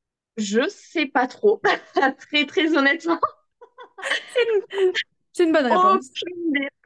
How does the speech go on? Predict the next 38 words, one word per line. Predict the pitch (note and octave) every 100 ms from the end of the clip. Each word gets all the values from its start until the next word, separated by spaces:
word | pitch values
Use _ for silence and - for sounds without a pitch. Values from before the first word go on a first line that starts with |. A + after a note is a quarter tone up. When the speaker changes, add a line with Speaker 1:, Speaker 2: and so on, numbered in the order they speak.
| -
Speaker 1:
Alors, | B3 B3
c'est | B3 B3+
une | C4
très, | - - D#5+
très | - G#4
bonne | C#4 C#4+
question | E4 B3+ - E4+
parce | B3 A3
que |
moi, | A3+
j'ai | D4+ C#4
tendance | A3+ G#3+ D4 B3+
à | F#3+
tout | - B3+
un | B3
peu | A3 A#3
philosopher, | - A3 G#3+ G#3+ G#3+ - C4 D4 C#4+
à | G#3+ G3
prendre | - A#3 A3 G#3
du | G3 G3+ G#3
recul | G#3 A3 D4+
sur, | F#4 - A#3 G#3+
euh, | G#3 G#3
sur | G#3+ G#3
moi-même | G#3 G#3 A#3 D4
et |
sur | A3+ G#3
la | G3+ F#3+
situation. | - G#3+ - D#4 A3 G#3+ - G#3 C#4 _ - _ _ _ _ -
Euh, | G3 G3 G3
je | G3
dirais | G3+ A3 D#4
que |
déjà, | B3 A3
c'est | C4 B3+
mon | G3+ G3
enfant. | G3 - A3+ -
<laughs> | C#4+ C#4+ - G4+ A#4+ A4 A#3+